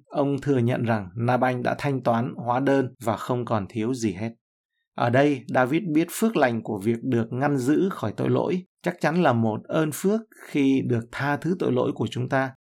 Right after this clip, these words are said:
Nhưng đó là một phước lành thậm chí còn lớn hơn là khi được ngăn giữ khỏi tội lỗi. Câu ba sáu, "Khi Abi-Cain trở về cùng Nabanh,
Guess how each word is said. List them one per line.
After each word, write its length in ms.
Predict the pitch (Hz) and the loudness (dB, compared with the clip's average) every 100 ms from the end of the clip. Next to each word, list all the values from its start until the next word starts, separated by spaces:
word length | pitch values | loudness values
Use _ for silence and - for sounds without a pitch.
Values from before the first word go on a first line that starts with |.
| _ - | _ -2
Nhưng 220 | 143 139 | 0 4
đó 460 | 127 127 151 226 - | 4 4 2 -2 0
là 240 | 123 120 | 2 4
một 200 | 113 110 - | 4 0 -2
phước 240 | 208 202 | -2 2
lành 220 | 135 113 | 2 2
thậm 140 | - 151 | -2 -4
chí 160 | 127 147 | -2 -2
còn 260 | 139 113 110 | 0 2 2
lớn 160 | 135 | 0
hơn 380 | 151 160 160 123 - | 0 0 0 -2 -4
là 300 | 117 110 107 | 0 0 -2
khi 240 | - - 143 | -6 -2 2
được 200 | 127 135 | 2 2
ngăn 260 | 147 151 | 0 0
giữ 300 | 131 156 175 190 | 2 2 2 -2
khỏi 420 | - - 104 87 - | -10 -6 -4 -4 -6
tội 140 | 117 | -4
lỗi. 240 | 113 104 113 _ _ _ _ _ - | -4 -6 -12 _ _ _ _ _ -4
Câu 120 | 131 | 0
ba 140 | 120 117 | 2 2
sáu, 420 | - 107 120 - - - | 0 0 -2 -4 -8 2
"Khi 180 | 139 | 4
Abi-Cain 840 | 135 139 135 143 139 139 139 135 120 - | 4 2 2 2 2 2 2 -2 -4 -2
trở 180 | 110 | -2
về 200 | 101 123 | 0 0
cùng 320 | 117 120 110 120 | 0 0 0 2
Nabanh, 400 | 131 131 131 | 4 4 0